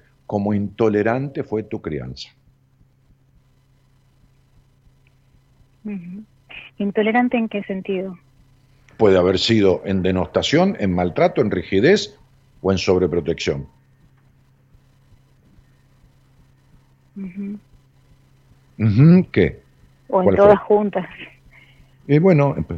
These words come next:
Speaker 2: Podría
Speaker 1: peor
Speaker 2: ser.
Speaker 1: todavía.
Speaker 2: Ujú.
Speaker 1: Es decir, todas son negativas. Y entonces es un cóctel de mierda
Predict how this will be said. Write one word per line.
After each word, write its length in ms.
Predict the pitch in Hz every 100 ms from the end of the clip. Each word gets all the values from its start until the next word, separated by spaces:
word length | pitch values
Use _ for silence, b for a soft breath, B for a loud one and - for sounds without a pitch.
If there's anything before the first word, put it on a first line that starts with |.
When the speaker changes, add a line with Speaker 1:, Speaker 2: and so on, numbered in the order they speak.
| 80
Speaker 2:
Podría 180 | 180 87
Speaker 1:
peor 120 | 95
Speaker 2:
ser. 60 |
Speaker 1:
todavía. 360 | 107 123 160 110 104
Speaker 2:
Ujú. 260 | 202 185 220
Speaker 1:
Es 40 |
decir, 420 | 226 98 - 87 -
todas 500 | 165 117 135 170 196 -
son 240 | - 90
negativas. 600 | 87 85 87 85 67 - _ _ _ _ _ _ _ _ _ _ _ _
Y 60 | 101
entonces 520 | 98 98 143 143 117
es 120 | 110
un 120 | 127
cóctel 460 | 107 139 139 139 123
de 80 | 143
mierda 720 | 180 180 123 120 160 220